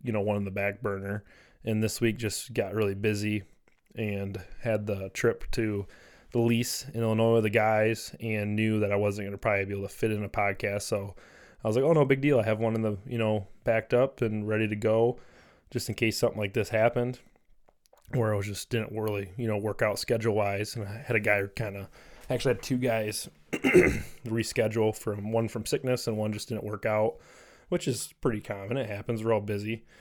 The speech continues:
So, you know, here I am, uh, Sunday afternoon and just gonna do a little solo thing because that's all I got.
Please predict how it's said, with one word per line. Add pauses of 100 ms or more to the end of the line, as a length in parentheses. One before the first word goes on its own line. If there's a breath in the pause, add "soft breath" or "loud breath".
(580 loud breath)
So,
you
know,
here
I
am,
uh, (360 loud breath)
Sunday
afternoon
and (260)
just
gonna
do
a
little
solo
thing
because (420 soft breath)
that's
all
I
got.